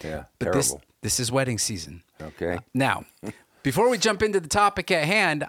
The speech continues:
Speaker 2: I happen to bring a little bit of Jewish humor.
Speaker 1: Oh, okay.
Speaker 2: Did you?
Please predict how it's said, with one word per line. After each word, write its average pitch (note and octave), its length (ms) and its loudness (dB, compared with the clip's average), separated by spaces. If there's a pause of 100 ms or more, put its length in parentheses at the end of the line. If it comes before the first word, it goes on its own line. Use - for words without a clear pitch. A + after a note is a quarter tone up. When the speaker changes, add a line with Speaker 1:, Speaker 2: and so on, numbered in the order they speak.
Speaker 2:
I B2+ 180 2
happen D#3+ 420 0
to D#3+ 120 -2
bring A#2+ 460 0
a G2+ 40 -4
little G#2 280 -4
bit G2 200 -6
of F#2 80 -8
Jewish F#2+ 340 -8
humor. E2+ 280 -10 (240)
Speaker 1:
Oh, D2+ 220 -10 (260)
okay. - 220 -12
Speaker 2:
Did G2+ 120 -2
you? C3 220 0